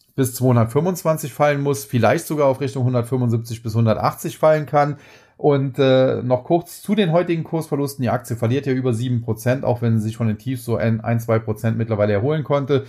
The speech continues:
Da muss man ganz klar sagen, Tesla hat, äh, ja, Ergebnisse vorgelegt, Auslieferungszahlen in erster Linie vorgelegt.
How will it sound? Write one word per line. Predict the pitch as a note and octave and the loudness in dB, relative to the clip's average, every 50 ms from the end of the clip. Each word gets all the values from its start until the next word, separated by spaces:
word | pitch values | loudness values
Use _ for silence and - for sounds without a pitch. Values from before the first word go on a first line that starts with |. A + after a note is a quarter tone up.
| - - - - _ _ _ _ | -10 -20 -20 -20 _ _ _ _
Da | - B2+ | 0 2
muss | B2+ D3 E3+ E3+ | 2 2 0 0
man | - D#3 C#3+ | -2 -4 -4
ganz | C#3+ C#3 - | -4 -6 -6
klar | - C3 A#2 | -4 -4 -2
sagen, | G#2+ B2 B2 C#3+ C#3+ C3 A2+ | 0 2 0 0 0 -2 -4
Tesla | C3+ C#3+ C#3 - C#3+ C3 B2 | -4 -4 -4 -2 -2 0 2
hat, | B2 B2 A#2+ - - | 2 0 -2 -2 -2
äh, | B2 A#2 A2+ A2 A2 A2 | 0 2 2 2 0 -2
ja, | G2+ G#2+ G#2 G2+ | -2 -2 -2 -2
Ergebnisse | G2 G2 G2 G2 C3 D#3 G#3+ F3 D3+ B2+ C#3+ A#2+ | -2 -4 -4 -4 -4 -4 -4 -4 -6 -6 -8 -8
vorgelegt, | - D#3 C#3+ C#3 C3 C3 C3 C3 C3+ C3 B2+ - - - | -4 -4 -4 -2 -2 -2 0 0 -2 -2 -6 -10 -8 -2
Auslieferungszahlen | - A2 - D#3 - E3 D#3 - C#3+ C3+ C3 A#2 A#2+ - - B2+ B2+ B2 A#2 | 0 0 0 0 -2 -2 -2 -2 -2 -2 -2 -4 -4 -2 0 0 2 2 0
in | A#2 A#2 | 0 0
erster | A#2 A#2 A#2 A#2+ B2 | -2 -2 -2 -2 -2
Linie | A#2 A#2 A#2 A2+ A2+ | 0 0 2 0 0
vorgelegt. | A#2 A#2+ A#2+ A#2+ A#2+ A#2+ B2 B2 A#2 A#2+ | 0 0 -2 0 0 0 0 0 -2 -4